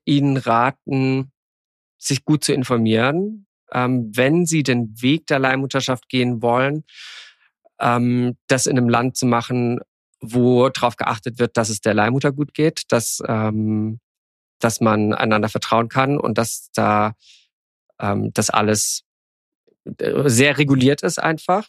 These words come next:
Das würde ich ihnen raten, einfach damit alle Parteien abgesichert sind und nichts irgendwie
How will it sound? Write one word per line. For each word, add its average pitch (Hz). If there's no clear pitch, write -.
Das 143
würde 151
ich -
ihnen 151
raten, 160
einfach 131
damit 131
alle 139
Parteien 131
abgesichert 139
sind 143
und 127
nichts -
irgendwie 123